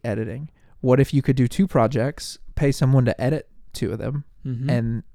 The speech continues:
Speaker 1: all of a sudden you're making the same amount of money without getting backed up on editing?
Speaker 2: Yep.
Speaker 1: And the second that I think a lot of people have anxiety about is money. And when it comes to being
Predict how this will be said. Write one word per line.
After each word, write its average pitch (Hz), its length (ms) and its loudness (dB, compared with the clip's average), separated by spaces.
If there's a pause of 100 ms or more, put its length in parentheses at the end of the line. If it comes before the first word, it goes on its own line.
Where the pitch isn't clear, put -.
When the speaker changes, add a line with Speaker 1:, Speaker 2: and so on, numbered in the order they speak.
Speaker 1:
all 131 120 -2
of 127 60 0
a 127 40 -6
sudden 131 340 2
you're 120 180 4
making 147 280 2
the 120 80 -2
same 113 200 -4
amount 107 220 -4
of 107 60 -2
money 123 340 0 (320)
without 113 260 0
getting 110 200 -4
backed 113 260 -8
up 110 100 -6
on 110 120 -6
editing? 113 360 -8 (240)
Speaker 2:
Yep. 131 220 -4 (160)
Speaker 1:
And 156 160 6
the 147 60 4
second 214 480 0 (380)
that 110 340 2
I 120 80 -2
think 131 180 -6
a 127 60 -4
lot 117 320 0
of - 80 -4
people 117 260 -6
have 123 180 -6
anxiety 117 380 -4
about 110 320 -4
is 139 240 0
money. 120 460 -2 (560)
And 120 240 0
when 117 100 2
it - 140 -6
comes 165 460 0
to 151 420 4
being 147 680 0